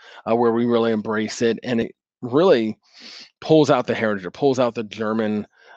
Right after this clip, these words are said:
um, presence that we had in this area and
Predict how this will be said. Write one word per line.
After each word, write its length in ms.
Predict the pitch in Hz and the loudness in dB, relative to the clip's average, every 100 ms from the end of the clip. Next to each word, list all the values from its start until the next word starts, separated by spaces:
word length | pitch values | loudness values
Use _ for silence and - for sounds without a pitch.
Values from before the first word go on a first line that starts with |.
| - | -12
um, 300 | 92 92 95 | -8 -8 -10
presence 580 | - 143 123 117 107 - | -4 0 0 0 -4 -8
that 220 | - 117 | -8 -6
we 120 | 104 | -6
had 160 | 107 107 | -4 -4
in 80 | 107 | -2
this 200 | 107 - | -4 -4
area 320 | 104 107 104 | -2 -2 -4
and 200 | 110 | -4